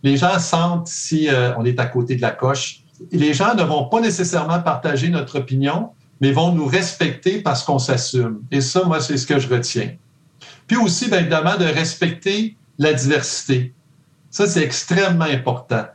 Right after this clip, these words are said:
Respecter, puis quand je parle de diversité, là, je parle plus de diversité de point de vue, là, parce qu'on parle beaucoup de diversité des genres, puis c'est, c'est correct, là, je, je suis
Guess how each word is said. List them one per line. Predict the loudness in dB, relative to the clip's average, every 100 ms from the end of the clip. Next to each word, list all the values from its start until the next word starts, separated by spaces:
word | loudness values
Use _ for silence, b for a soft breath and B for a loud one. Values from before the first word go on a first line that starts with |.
| b b 0
Respecter, | 0 2 0 0 -2 0 0 -4
puis | -2
quand | 0
je | 2
parle | 2 2
de | 2
diversité, | 0 -2 -2 -4 -2
là, | 0 0
je | 0
parle | 0 0
plus | 0 -2
de |
diversité | 0 0 -2 0 -2
de | 0
point | 0 0
de | 0
vue, | 0 0 0
là, | -2
parce | -2 0
qu'on | 2
parle | 2 2
beaucoup | 0 0
de | -2
diversité | 0 -2 -2 -2 0
des | 2 2
genres, | 2 0 -2 -2
puis |
c'est, | -4
c'est | -2 0
correct, | 0 2 0 0
là, | -2
je, | -4
je |
suis | -8 -14